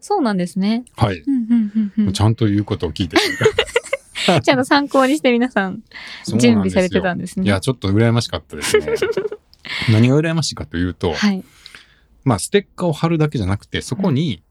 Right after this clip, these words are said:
Speaker 2: そのポッドキャスターさんとこに持ってって、
Speaker 1: はい。
Speaker 2: 日にちとサイン書いてくださいって言って、
Speaker 1: おー、なるほど。
Speaker 2: 集めてるんですよ。
Speaker 1: うんう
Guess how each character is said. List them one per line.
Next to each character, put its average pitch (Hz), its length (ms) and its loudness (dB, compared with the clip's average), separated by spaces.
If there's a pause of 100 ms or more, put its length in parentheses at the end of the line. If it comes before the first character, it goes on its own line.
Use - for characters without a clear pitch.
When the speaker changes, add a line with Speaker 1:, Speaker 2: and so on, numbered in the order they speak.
(160)
Speaker 2:
そ - 120 -6
の 131 80 -2
ポ 147 140 0
ッ 151 40 0
ド 156 100 -4
キ 147 80 -6
ャ 165 60 0
ス - 80 -14
タ - 120 -6
ー - 20 -6
さ - 160 -8
ん 76 80 -8
と 87 140 -12
こ 80 100 -8
に 76 80 -8
持 80 100 -6
っ 78 40 -10
て - 120 0
っ - 40 -2
て、 90 340 -2
Speaker 1:
は 220 180 4
い。 202 120 -4 (100)
Speaker 2:
日 - 160 2
に 170 160 4
ち - 280 -8
と 123 300 2
サ - 180 2
イ 135 80 4
ン 95 80 2
書 80 100 -4
い 80 40 -6
て 80 80 -6
く 85 80 -4
だ 80 80 -2
さ - 140 -4
い 76 60 -6
っ - 20 -18
て - 200 -12
言 - 40 -2
っ 392 200 2
て、 131 220 4
Speaker 1:
お 415 500 -2
ー、 - 20 0
な 311 160 2
る 349 100 0
ほ 370 100 0
ど。 359 300 2
Speaker 2:
集 151 100 2
め 143 100 6
て 135 120 0
る 120 100 4
ん 95 100 0
で 78 80 -10
す - 140 -6
よ。 - 60 -4
Speaker 1:
う 285 40 2
ん - 20 4
う 320 100 4